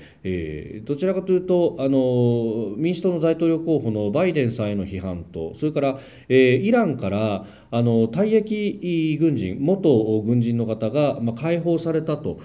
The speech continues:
いうことがあって、こっちの方を、お、大きく、う、動画付きで取り上げたりもしております。まあ、あの、興味の先をちょっとそらそうとしているという部分もあるのか、あるいは、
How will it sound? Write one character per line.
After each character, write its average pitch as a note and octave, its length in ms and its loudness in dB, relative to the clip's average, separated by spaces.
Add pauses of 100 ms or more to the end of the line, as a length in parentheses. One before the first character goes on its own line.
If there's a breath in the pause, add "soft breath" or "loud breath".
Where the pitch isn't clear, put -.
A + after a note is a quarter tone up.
(160 loud breath)
い A#2 200 4
う A2+ 120 4
こ A2 100 -2
と G2+ 360 0
が B2 340 -4
あ - 20 -4
っ A#2 80 -8
て、 A#2 340 -2
こ D3 140 -2
っ D3 80 -4
ち A3 140 -6
の A3 100 2
方 A3 140 -2
を、 C3+ 400 4 (200 loud breath)
お、 A#2+ 360 2
大 A2 60 4
き - 140 -8
く、 F#2+ 800 -4
う、 E2+ 40 -10
動 A2 140 2
画 G2 120 -2
付 - 180 -10
き - 20 -4
で F#2+ 80 -2
取 F#2+ 200 -4
り F2+ 40 -4
上 E2+ 60 -6
げ E2+ 80 -10
た D#2+ 120 -12
り D2+ 100 -12
も F2+ 280 -8
し - 120 -20
て E2+ 300 -12
お E2 60 -14
り D#2 80 -14
ま D2 120 -16
す。 - 100 -20 (280 loud breath)
ま B2+ 260 -4
あ、 G#2 40 -8
あ G#2+ 40 -6
の、 G2 460 -4
興 D3+ 160 0
味 A2+ 80 0
の F#2 100 -6
先 - 260 -10
を F#2+ 100 -4
ち B2 100 -6
ょ - 20 -6
っ - 40 -8
と - 120 -14
そ - 140 -8
ら A#2+ 100 0
そ A#2 140 -4
う G2+ 60 -6
と - 80 -12
し - 80 -18
て G2+ 80 -8
い F2+ 40 -6
る F2+ 80 -8
と G2 100 -6
い G#2 120 0
う A2 40 2
部 C3+ 120 -2
分 A2+ 140 -4
も E2+ 120 -6
あ G2+ 40 -4
る G2 60 -6
の D#2+ 100 -10
か、 G2+ 160 -10
あ B2+ 60 -2
る E3 80 4
い D3 60 2
は、 D#3+ 220 0